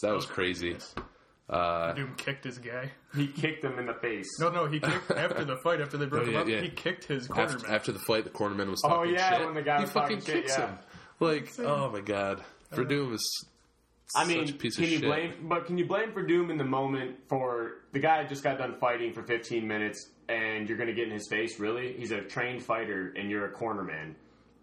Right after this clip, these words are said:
Speaker 3: You
Speaker 1: Yeah,
Speaker 3: should stay
Speaker 1: I
Speaker 3: away
Speaker 1: mean,
Speaker 3: from him.
Speaker 2: You gotta have some composure about yourself, though.
Speaker 1: Yeah, when you're, when you're fighting at this level, you gotta have
Speaker 2: You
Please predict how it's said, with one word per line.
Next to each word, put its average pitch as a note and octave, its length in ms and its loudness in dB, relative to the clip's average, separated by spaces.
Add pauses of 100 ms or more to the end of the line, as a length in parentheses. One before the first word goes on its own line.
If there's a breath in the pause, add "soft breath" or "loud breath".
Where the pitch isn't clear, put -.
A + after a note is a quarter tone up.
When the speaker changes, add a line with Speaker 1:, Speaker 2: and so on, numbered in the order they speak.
(100)
Speaker 3:
You D3 120 2
Speaker 1:
Yeah, B2+ 100 6
Speaker 3:
should A#2 80 0
stay A2+ 120 0
Speaker 1:
I A2+ 40 0
Speaker 3:
away A2 200 2
Speaker 1:
mean, G2+ 100 0
Speaker 3:
from G#2 80 -6
him. F3 240 -4
Speaker 2:
You D3+ 40 -2
gotta C#3+ 160 0
have B2 120 -4
some - 120 -10
composure A2+ 460 -6
about G#2+ 220 -4
yourself, G#2+ 320 -8
though. A2 100 -2
Speaker 1:
Yeah, F#2+ 160 4
when G2 180 0
you're, G#2 460 0
when G#2+ 140 2
you're G2+ 100 0
fighting G2+ 320 0
at F2 80 -2
this F#2 220 -2
level, F2 200 2
you E2+ 80 -2
gotta E2+ 180 -2
have D#2 100 -8
Speaker 2:
You - 60 -18